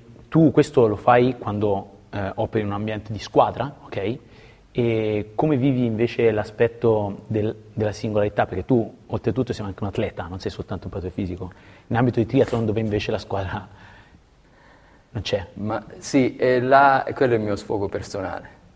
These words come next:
Speaker 2: Mi chiudo in me stesso, voglio sentire tutte le sensazioni che mi manda il mio corpo. Voglio portare il mio corpo a, a, a, a stremarlo, a capire dove posso arrivare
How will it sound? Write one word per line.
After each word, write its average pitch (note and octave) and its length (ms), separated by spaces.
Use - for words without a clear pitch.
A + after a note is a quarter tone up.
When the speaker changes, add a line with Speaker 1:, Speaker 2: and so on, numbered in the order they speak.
Speaker 2:
Mi A2 180
chiudo B2+ 200
in A2+ 80
me A2 120
stesso, C3 720
voglio A2 280
sentire G#2 540
tutte F3 320
le G#2+ 100
sensazioni G2+ 600
che G2+ 100
mi G2 80
manda F#2+ 320
il F2 60
mio F2 120
corpo. - 460
Voglio G#2+ 260
portare G#2 720
il G2+ 180
mio G2 200
corpo B2 580
a, F2 420
a, E2 340
a, - 680
a A2+ 100
stremarlo, F2+ 880
a - 140
capire A2+ 420
dove G#2+ 180
posso A#2+ 320
arrivare G2 760